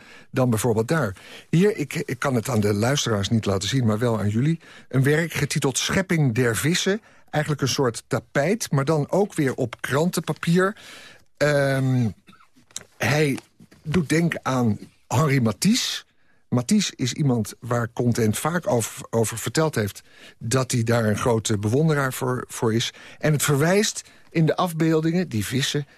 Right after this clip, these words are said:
en, eh, die, die, die, die dieren die je ziet... naar het Oude Testament en naar het boek Genesis. Alles, zei Elie Content gisteren... gaat eigenlijk op deze expositie over het paradijs.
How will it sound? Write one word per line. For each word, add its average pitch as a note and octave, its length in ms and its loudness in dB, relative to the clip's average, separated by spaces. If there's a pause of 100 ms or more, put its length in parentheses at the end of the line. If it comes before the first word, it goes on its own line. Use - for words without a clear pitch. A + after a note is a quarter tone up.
(180)
en, A2+ 360 2
eh, G#2 260 -4
die, G2+ 420 -4
die, F#2+ 260 -6
die, - 180 -12
die G2+ 160 -2
dieren B2+ 380 2
die B2 100 0
je A#2+ 80 0
ziet... A#2 300 -2 (320)
naar C#3+ 360 2
het - 260 -2
Oude D#3 240 2
Testament D#3+ 600 0
en D3 160 0
naar D#3+ 120 0
het C#3 120 -2
boek D3 180 -2
Genesis. A3 720 0 (320)
Alles, A3+ 560 0 (120)
zei E3+ 280 -4 (160)
Elie D3+ 200 0
Content C3+ 440 -2
gisteren... B2 440 -4 (300)
gaat - 260 -4
eigenlijk D#3 380 0
op C3 100 -2
deze C#3 260 0
expositie C3+ 540 -2
over B2+ 220 0
het B2 160 -4
paradijs. C3 720 0